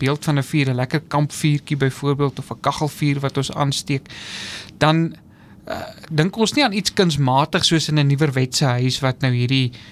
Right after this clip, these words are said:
kunsmatige kaggels in het, wat eintlik net elektronies werk.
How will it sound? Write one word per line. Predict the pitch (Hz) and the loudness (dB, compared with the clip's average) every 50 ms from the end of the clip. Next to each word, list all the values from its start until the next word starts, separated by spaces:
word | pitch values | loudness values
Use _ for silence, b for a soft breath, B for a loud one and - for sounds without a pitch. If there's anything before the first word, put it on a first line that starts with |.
| B B B | B B B
kunsmatige | - 139 143 131 - 131 127 123 131 139 - 160 147 151 - 156 143 139 139 131 123 - B B B B B B - | 0 2 2 2 2 0 2 2 2 2 2 0 0 2 2 2 4 4 4 4 2 -2 B B B B B B 0
kaggels | - 147 147 - - 156 139 - - | 0 0 0 0 0 -2 -2 -2 -2
in | - 143 147 143 | 0 2 2 2
het, | 139 127 - - | 2 0 -2 -2
wat | 131 127 - - | -4 -4 -2 0
eintlik | 151 143 147 156 156 139 | -2 0 0 0 0 0
net | 151 151 143 - | 0 -2 0 0
elektronies | 143 131 127 123 123 147 147 147 143 147 135 123 | 0 0 -2 -2 0 2 2 4 4 2 2 0
werk. | 123 131 127 131 135 160 - - - | 2 2 4 4 2 2 0 -4 -8